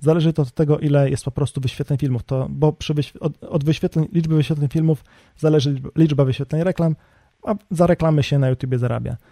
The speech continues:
Natomiast przy wszelkiego rodzaju współpracach, kiedy dostajemy pieniądze za zrobienie czegoś, przetestowanie, nagranie, pokazanie czegoś i dostajemy za to pieniądze,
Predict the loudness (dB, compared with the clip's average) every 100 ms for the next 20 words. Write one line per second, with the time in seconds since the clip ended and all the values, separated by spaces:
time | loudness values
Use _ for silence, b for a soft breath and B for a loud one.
0 | b -4 0 0 -2 -4 -4 -2 0 0
1 | 2 -2 -4 -6 -4 0 -2 -2 -8 -8
2 | -8 -6 -6 -6 -2 -2 0 2 2 2
3 | 0 0 0 0 0 0 0 -2 -2 -6
4 | -12 _ b -10 -6 -6 -4 0 2 2
5 | 0 0 0 0 -2 -2 0 0 0 -2
6 | -2 -2 -4 b b b b -6 -2 0
7 | 0 0 -2 0 2 2 2 0 -2 -2